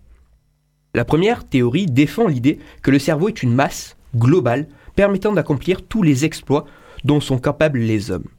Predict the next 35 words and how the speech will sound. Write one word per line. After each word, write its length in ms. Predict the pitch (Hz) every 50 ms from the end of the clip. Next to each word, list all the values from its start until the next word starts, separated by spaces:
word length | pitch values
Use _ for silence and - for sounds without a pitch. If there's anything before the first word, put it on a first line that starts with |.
| _ _ _ _ _ _ -
Aucune 340 | - 226 226 - - 277 233
partie 300 | - 196 175 - - -
du 100 | 156 151
cerveau 300 | 156 - 151 135 156 202
n'a 100 | 165 139
de 100 | 117 120
fonction 360 | 117 - 170 156 - - 202
spécifique. 720 | 190 - - - - 196 196 - 165 156 - - - - - - -
C'est 160 | - - 135
la 100 | 113 87
masse, 380 | 107 139 202 - - - - - - - -
le 200 | - 104 101 -
tout 260 | - - - 269 269
qui 300 | 269 - - 180 175 170
est 40 | 165
important. 460 | 156 143 123 131 120 - - - - - _ - _ _ - - -
Selon 240 | - - 165 175 208
cette 220 | 202 - 135 -
théorie, 380 | - 117 110 113 127 190 233 - - - -
l'altération 640 | 131 135 143 - 160 156 143 147 147 - 143 127 113
d'une 220 | 104 101 101 98
petite 600 | - - - 240 240 247 - - 165 - - -
portion 480 | - - 247 262 254 - - - 117 110
du 140 | 107 131 156
cerveau 380 | - - 127 98 107 120 - - - - - - -
n'aurait 280 | - 139 135 135 175 180
que 80 | -
de 100 | 127 110
très 280 | 113 - - - 254 247
légères 520 | 214 151 147 139 131 113 113 151 165 -
conséquences 500 | - 139 120 - 107 101 - 139 156 156
pour 140 | - - 127
l'individu. 520 | 113 104 110 117 107 98 92 - - - - - _ _ _ _ -
À 80 | 107
l'inverse, 480 | 113 107 110 117 185 262 - - -